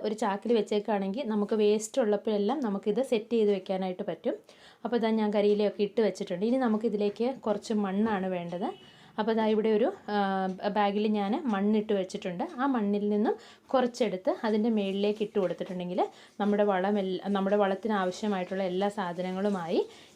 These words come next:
ഇനി നമുക്ക് ഇത് ഭദ്രമായിട്ടൊന്ന് മൂടി വയ്ക്കാം. ദാ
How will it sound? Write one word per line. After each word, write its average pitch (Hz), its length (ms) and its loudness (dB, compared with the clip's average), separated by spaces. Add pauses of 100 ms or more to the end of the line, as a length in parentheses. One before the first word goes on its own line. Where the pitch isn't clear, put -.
ഇനി 339 160 2
നമുക്ക് 226 320 2
ഇത് 254 160 4
ഭദ്രമായിട്ടൊന്ന് 196 720 0 (220)
മൂടി 226 260 6
വയ്ക്കാം. 226 320 -2 (1900)
ദാ 190 80 0